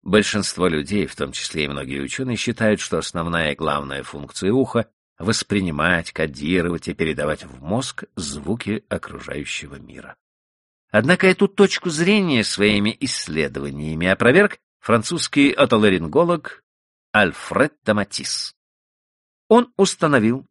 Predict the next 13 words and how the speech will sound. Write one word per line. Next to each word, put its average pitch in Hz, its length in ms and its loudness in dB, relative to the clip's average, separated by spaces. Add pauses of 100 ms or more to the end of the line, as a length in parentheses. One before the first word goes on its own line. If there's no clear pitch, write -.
(100)
что - 300 -2
ухо 190 460 0
не 127 140 0
просто - 500 -6
слышит, - 840 -6 (320)
но 98 220 4
и 101 80 8
определённым 98 800 4
образом 101 440 0
влияет 78 720 -4
на 160 100 -2
нервную 87 540 -8
систему. - 600 -16